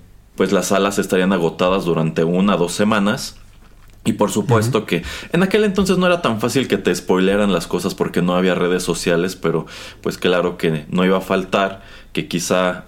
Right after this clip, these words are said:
Speaker 1: alguien en tu escuela ya lo hubiera visto y te dijera, "No, pues es que sucede esto, sucede aquello, hay un personaje genial que se llama Jar Jar Binks", <laughs> etcétera, etcétera. Entonces,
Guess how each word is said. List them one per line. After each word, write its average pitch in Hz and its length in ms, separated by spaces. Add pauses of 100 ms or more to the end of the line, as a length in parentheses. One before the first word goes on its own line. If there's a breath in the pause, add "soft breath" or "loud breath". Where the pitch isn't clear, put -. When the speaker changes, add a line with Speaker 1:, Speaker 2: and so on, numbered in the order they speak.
Speaker 1:
alguien 90 420
en 80 140
tu 87 80
escuela 87 400
ya 85 120
lo 85 120
hubiera 85 240
visto 98 320
y 87 60
te 73 320 (120)
dijera, 82 540 (260 loud breath)
"No, 92 180
pues 87 160
es 85 120
que 85 160
sucede 82 640
esto, 87 200
sucede 78 320
aquello, 80 400
hay 80 80
un 82 140
personaje 82 460
genial 80 340
que 90 80
se 85 100
llama 82 200
Jar 78 180
Jar 78 180
Binks", 78 400
<laughs> 82 60
etcétera, - 440
etcétera. - 640 (760 loud breath)
Entonces, 131 680